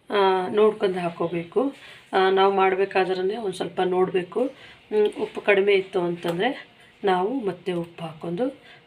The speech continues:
ನಮಗೆ ರುಚಿಗೆ ತಕ್ಕಷ್ಟು ಉಪ್ಪನ್ನು ಹಾಕ್ಕೋಬೇಕು. ಮತ್ತು ಜೀರಿಗೆ ಇದೆ ನೋಡ್ಬೋದು, ನಾನೊಂದು ಅರ್ಧ ಸ್-, ಟೀ ಸ್ಪೂನಷ್ಟು ಜೀರಿಗೆ ತೊಗೊಂಡಿದ್ದೀನಿ.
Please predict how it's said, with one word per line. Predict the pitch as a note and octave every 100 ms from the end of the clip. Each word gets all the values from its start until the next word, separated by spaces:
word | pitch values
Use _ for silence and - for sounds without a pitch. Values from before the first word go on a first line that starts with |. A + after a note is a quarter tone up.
| -
ನಮಗೆ | F3 F3 A#3
ರುಚಿಗೆ | G3+ - F#3 F#3+ F#3 - -
ತಕ್ಕಷ್ಟು | F3 - E3+ - A#3+ - - - _ -
ಉಪ್ಪನ್ನು | F3+ - F3 F3+
ಹಾಕ್ಕೋಬೇಕು. | F#3 - E3 E3 E3+ - A3 C#4 - _ _ - -
ಮತ್ತು | F#3+ B3
ಜೀರಿಗೆ | F#3+ F3+ A3 C#4 - G#3+
ಇದೆ | F3 F3
ನೋಡ್ಬೋದು, | E3 E3+ F3 E3+ G#3+ C#4 - - - _
ನಾನೊಂದು | C#4+ G3 G3 F#3 A#3
ಅರ್ಧ | G3 - A3
ಸ್-, | A3 A3 - _ -
ಟೀ | G#3
ಸ್ಪೂನಷ್ಟು | G3 - - F#3+ - A#3 - - - - - F#3+
ಜೀರಿಗೆ | E3+ A#3 G#3+
ತೊಗೊಂಡಿದ್ದೀನಿ. | A3+ F#3+ F3 E3+ E3+ E3+